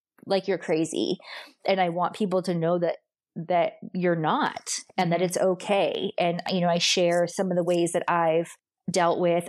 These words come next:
Speaker 1: or am dealing with those types of things. Also, everybody is so different. And so I think when you share your life on the internet, I think it gives people this, like,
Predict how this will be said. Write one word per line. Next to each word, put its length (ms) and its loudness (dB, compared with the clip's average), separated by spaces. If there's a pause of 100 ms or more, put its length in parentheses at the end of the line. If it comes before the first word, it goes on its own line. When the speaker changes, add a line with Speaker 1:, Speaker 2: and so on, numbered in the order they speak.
Speaker 1:
or 300 2
am 180 0
dealing 420 0
with 580 -4
those 320 0
types 260 -2
of 120 -2
things. 500 -4 (880)
Also, 500 0 (160)
everybody 580 2
is 120 0
so 200 2
different. 580 -2
And 180 -4
so 120 2
I 120 2
think 400 -2 (400)
when 180 2
you 80 4
share 240 2
your 160 2
life 420 2
on 280 -2
the 120 -2
internet, 540 -2
I 80 0
think 240 -4
it 220 -4
gives 340 0
people 640 2
this, 380 0
like, 260 -2